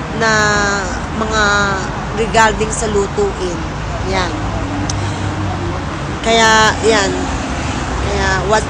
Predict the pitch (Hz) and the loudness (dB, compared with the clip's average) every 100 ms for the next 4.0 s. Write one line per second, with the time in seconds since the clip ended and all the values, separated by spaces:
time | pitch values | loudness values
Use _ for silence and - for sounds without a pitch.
0 | - 240 233 254 277 - 285 285 311 294 | -2 0 0 0 -2 -2 -2 -2 -2 -2
1 | 285 285 285 - - - 214 220 214 214 | -2 -4 -4 -4 -4 -4 -4 0 0 -2
2 | - 214 208 202 196 190 190 190 - - | -2 -2 -2 -4 -4 -4 -2 -2 -4 -4
3 | - - 202 214 202 196 - 180 175 170 | -2 -2 0 0 2 0 -2 -2 -2 -4